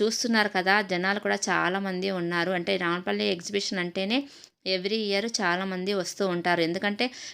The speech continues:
కలెక్షన్ చాలా ఉంటుంది కదా. అంటే డిఫరెంట్ ప్లేసెస్ నుండి, ఆ, వస్-, వస్తారు, స్టాల్స్ పెడతారు కాబట్టి మనకు డిఫరెంట్ కలెక్షన్ అయితే మనకు దొరుకుతుంది.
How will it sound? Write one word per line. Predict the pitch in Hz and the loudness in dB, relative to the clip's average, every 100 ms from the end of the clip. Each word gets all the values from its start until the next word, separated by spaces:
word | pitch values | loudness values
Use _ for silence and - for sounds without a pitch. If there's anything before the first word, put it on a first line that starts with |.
| _ | _
కలెక్షన్ | 233 247 - 269 | -2 0 0 -2
చాలా | 247 208 214 | 2 4 4
ఉంటుంది | 214 202 208 196 | 0 -2 -4 -2
కదా. | 185 175 | 2 4
అంటే | 185 170 180 | 4 4 -2
డిఫరెంట్ | 190 190 196 196 190 196 190 | -2 0 0 -2 2 2 2
ప్లేసెస్ | 190 185 196 - | -2 -2 -4 -2
నుండి, | 185 190 220 269 - - - | -2 0 0 0 -8 -16 -4
ఆ, | 190 185 180 180 180 | -2 0 -2 -4 -6
వస్-, | - 190 185 | -6 -4 -2
వస్తారు, | 180 - 190 185 185 | -2 0 2 2 0
స్టాల్స్ | - 202 180 180 - | -2 -2 -2 -4 0
పెడతారు | 175 - 185 180 | 0 2 -2 0
కాబట్టి | 175 170 175 - 339 - - - 220 | -2 -2 -4 -4 -6 -6 -16 -12 -4
మనకు | 226 233 226 220 | -2 0 2 2
డిఫరెంట్ | 226 240 240 226 | 2 2 2 2
కలెక్షన్ | 220 196 196 - 196 | 2 2 2 -2 -2
అయితే | 185 226 | 0 0
మనకు | 226 190 185 | -2 -4 0
దొరుకుతుంది. | 180 180 185 180 175 208 | 0 0 -2 -2 0 0